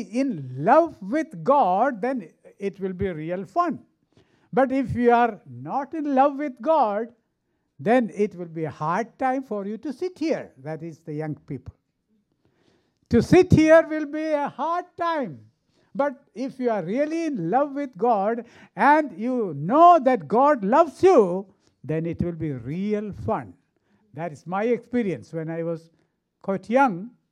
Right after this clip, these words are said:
<clears throat> it was compulsory for, uh, even before I accepted Jesus in my life,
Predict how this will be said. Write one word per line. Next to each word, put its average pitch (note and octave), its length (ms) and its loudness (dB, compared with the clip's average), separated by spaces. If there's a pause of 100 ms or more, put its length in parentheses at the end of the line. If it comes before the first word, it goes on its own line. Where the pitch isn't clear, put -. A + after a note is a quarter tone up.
(1800)
<clears throat> - 80 -6 (800)
it G3 160 -2
was G#3 260 -2
compulsory B3 720 -4
for, A3 460 -12 (680)
uh, D#3 500 -10 (340)
even A#3 320 -6
before A3+ 460 -6
I F#3+ 360 -4 (360)
accepted G#3+ 560 -4
Jesus A#3 380 -2
in A3 120 -4
my G3+ 180 -2
life, D3+ 400 0